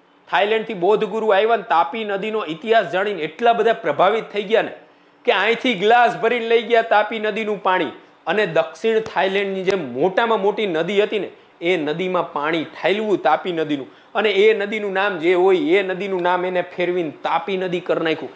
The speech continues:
એટલું જ નહીં, ખાલી નદીનું જ નામ ન ફેરવું, એ નદીના કિનારે જે શહેર હતું ને, એ શહેર, આપણે અહીંયા ગુજરાતની અંદર તાપી નદીના કિનારે સુરત છે,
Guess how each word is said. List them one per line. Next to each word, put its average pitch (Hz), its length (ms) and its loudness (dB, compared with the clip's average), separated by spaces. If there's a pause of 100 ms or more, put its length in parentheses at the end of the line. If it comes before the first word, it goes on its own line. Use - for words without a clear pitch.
(220)
એટલું 220 400 0
જ 190 60 -6
નહીં, 233 200 4
ખાલી 214 260 2
નદીનું 196 480 -4
જ 185 40 -8
નામ 208 240 0
ન 214 120 0
ફેરવું, 196 340 0 (320)
એ 202 200 4
નદીના 190 480 -4
કિનારે 196 500 -4
જે 190 120 -2
શહેર 190 400 -4
હતું 180 200 -4
ને, 147 60 -12 (420)
એ 208 160 4
શહેર, 185 360 0
આપણે 156 360 2
અહીંયા 220 340 2
ગુજરાતની 202 600 -2
અંદર 208 160 -2
તાપી 185 360 0
નદીના 202 320 -6
કિનારે 202 340 -4
સુરત 202 460 -2
છે, - 280 -18